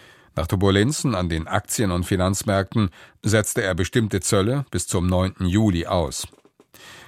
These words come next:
Bis zu diesem Termin will die Europäische Union eine Einigung mit den U S A erzielen. Sollte dies nicht gelingen, plant die E U Gegenmaßnahmen.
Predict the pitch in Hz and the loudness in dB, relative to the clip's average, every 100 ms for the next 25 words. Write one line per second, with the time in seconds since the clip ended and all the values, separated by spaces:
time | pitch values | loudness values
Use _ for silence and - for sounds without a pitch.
0 | - 85 98 101 117 117 117 107 113 156 | -8 -6 -2 0 2 2 2 2 4 2
1 | 135 104 101 95 95 87 90 85 95 98 | 2 0 0 0 0 0 0 0 0 0
2 | 87 87 95 131 147 - - - 104 - | 2 2 4 2 0 -6 -12 -2 0 2
3 | 123 107 82 78 71 76 80 80 87 80 | 2 2 0 -2 -2 -2 -4 -4 -2 -2
4 | - 87 85 80 107 90 87 73 - _ | -2 -2 -2 -2 -2 0 0 -2 -10 _
5 | _ _ - 101 101 95 85 78 127 160 | _ _ -4 2 2 2 0 0 -2 -2
6 | - 76 80 110 156 _ - 104 92 104 | -2 -2 0 0 -2 _ -2 2 2 2
7 | 110 95 - 98 92 90 85 87 - - | 0 -2 0 -4 -2 -2 0 -2 -6 -4
8 | 110 92 73 69 73 65 - 82 69 60 | 0 0 0 -4 -4 -4 -4 -4 -4 -6
9 | 57 | -12